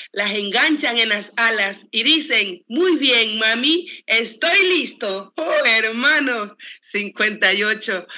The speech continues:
¿Jehová qué? El Dios Todopoderoso, el Shaddai, el que tiene pechos, la gran águila, el alado,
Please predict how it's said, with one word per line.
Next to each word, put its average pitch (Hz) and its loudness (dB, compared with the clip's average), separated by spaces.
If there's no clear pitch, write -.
¿Jehová 233 0
qué? 381 -2
El 220 0
Dios 262 0
Todopoderoso, 202 -2
el 247 0
Shaddai, 202 -2
el 254 0
que 285 0
tiene 330 0
pechos, 233 -4
la 180 0
gran 247 2
águila, 185 -2
el 190 0
alado, 208 0